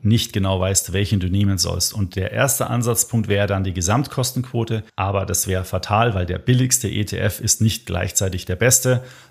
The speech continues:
Wenn du dann da zusätzlich noch die Tracking-Differenz mit dazu nimmst, dann weißt du wirklich, was der beste E T F ist.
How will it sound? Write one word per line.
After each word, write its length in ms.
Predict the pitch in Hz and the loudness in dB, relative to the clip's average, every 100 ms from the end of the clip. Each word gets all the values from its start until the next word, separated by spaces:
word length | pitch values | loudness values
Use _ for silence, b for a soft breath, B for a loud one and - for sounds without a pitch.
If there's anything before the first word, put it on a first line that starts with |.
| - | -2
Wenn 140 | 101 | 0
du 60 | 101 | 0
dann 200 | 95 95 | -2 0
da 180 | 98 92 | 0 0
zusätzlich 640 | - 151 131 120 113 104 | 2 2 2 2 2 2
noch 180 | 101 87 | 0 -2
die 160 | 90 | -6
Tracking-Differenz 840 | 87 107 110 113 101 - 95 92 - | -4 -2 0 0 -2 -2 -2 0 0
mit 120 | 95 | 0
dazu 260 | 98 - 107 | -2 0 2
nimmst, 380 | 101 101 - - | 2 2 -2 -4
dann 160 | - 90 | -4 0
weißt 240 | 92 95 | 2 2
du 100 | 98 | 2
wirklich, 320 | 98 110 104 - | 0 -2 -4 -2
was 140 | 92 | -2
der 100 | 90 | -2
beste 320 | 95 98 - | 0 0 -2
E 140 | 95 92 | -4 -4
T 100 | 92 | -4
F 220 | 95 101 | -4 -4
ist. 280 | 98 - | -2 -2